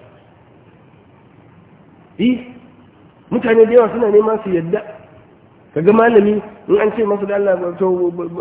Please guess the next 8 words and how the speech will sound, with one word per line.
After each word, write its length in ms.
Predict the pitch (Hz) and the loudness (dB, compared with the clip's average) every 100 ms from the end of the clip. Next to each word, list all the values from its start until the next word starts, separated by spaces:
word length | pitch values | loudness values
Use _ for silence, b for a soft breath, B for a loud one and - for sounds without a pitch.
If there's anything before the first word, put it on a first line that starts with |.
| 165 | -4
malam, 720 | 170 202 185 196 190 185 190 160 | 0 2 4 4 2 -2 -2 0
za, 120 | 185 | 0
muna 240 | 185 196 170 | 0 0 0
son 160 | 190 170 | -2 -4
a, 80 | 151 | -6
a 240 | 160 160 160 | -4 -2 -2
mana 240 | 190 185 | -2 -2
karatu 400 | 156 151 143 185 | -2 -4 -4 -4